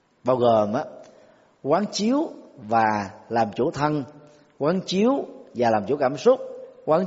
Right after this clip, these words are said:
chiếu và làm chủ tâm, quán chiếu và làm chủ các ý niệm.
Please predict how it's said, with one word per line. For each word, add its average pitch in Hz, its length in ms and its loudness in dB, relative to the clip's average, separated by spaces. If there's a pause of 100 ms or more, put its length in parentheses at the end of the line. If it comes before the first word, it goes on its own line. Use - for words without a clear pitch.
chiếu 240 340 0 (160)
và 120 120 2
làm 107 200 0
chủ 139 140 0
tâm, 165 320 -2 (420)
quán 165 260 2
chiếu 233 300 0
và 160 120 4
làm 110 220 0
chủ 120 300 0
các 185 200 0
ý 220 180 0
niệm. 180 300 -4